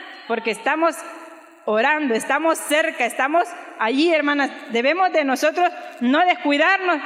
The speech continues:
de alejarnos de nuestro capitán, que es Dios. Amén, hermana. Fíjese, hermana, de que en esa armadura que Él nos da para que podamos resistir en el día malo, el día de la prueba que nos llega, ¿verdad?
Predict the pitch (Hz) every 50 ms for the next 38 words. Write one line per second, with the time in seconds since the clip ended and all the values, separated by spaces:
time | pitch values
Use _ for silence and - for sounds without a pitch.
0 | - - - - - 226 226 240 226 226 226 240 254 285 311 320 311 320 285 277
1 | 269 254 254 254 233 - - 233 226 214 202 196 - 196 190 - 254 285 311 339
2 | 359 - - - - - - 240 233 233 208 196 254 269 269 254 240 262 - -
3 | - - - 226 262 330 370 359 349 339 339 349 330 277 226 214 - - - -
4 | - - - - - - - - - - - - - - - - - - - _
5 | - 302 370 381 349 339 285 294 277 285 302 311 320 320 302 294 285 285 262 254
6 | 269 302 - 349 320 320 320 311 302 311 320 320 311 320 294 294 294 302 302 269
7 | 285 294 294 294 302 285 269 269 277 247 - 240 240 247 269 302 311 302 294 294
8 | 277 262 269 285 - - 311 302 269 254 240 220 214 214 208 269 285 311 359 370
9 | 381 359 302 285 285 294 302 254 240 214 240 247 254 269 285 294 311 330 320 302
10 | 311 285 294 311 311 302 269 262 262 240 233 233 214 202 262 285 302 302 277 247
11 | 226 214 214 233 240